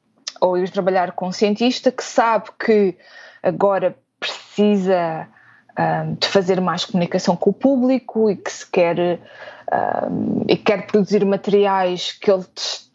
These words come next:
que ele tenha ou que ela tenha ao seu dispor quando é abordado, por exemplo, por um jornalista, não é? E aí já há um trabalho em que eu tenho de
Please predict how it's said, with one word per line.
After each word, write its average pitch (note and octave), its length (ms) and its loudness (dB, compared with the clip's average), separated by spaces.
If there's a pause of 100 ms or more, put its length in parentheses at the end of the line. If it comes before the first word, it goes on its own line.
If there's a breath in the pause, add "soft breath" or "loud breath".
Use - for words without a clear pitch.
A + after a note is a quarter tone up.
que - 100 2
ele F#3+ 220 2
tenha F#3+ 800 0
ou F#3 140 2
que G3 180 0
ela F3+ 220 2
tenha F#3 400 -4
ao F#3+ 180 0
seu F#3+ 180 -2
dispor F3+ 560 -2 (880)
quando G3 300 2
é F3+ 80 2
abordado, F3 460 -2
por F3+ 80 -8
exemplo, F3+ 340 -6
por D#3 80 -4
um F#3 120 2
jornalista, F3+ 680 2 (340)
não E3+ 120 0
é? F#3 200 2 (760 loud breath)
E A3 180 4
aí C4 560 2 (280)
já G#3+ 340 2
há A#3 40 2
um B3 160 2
trabalho G#3+ 800 0 (140)
em G#3 180 2
que G3+ 640 2 (920)
eu G#3+ 160 2
tenho A3 600 0
de A3+ 420 2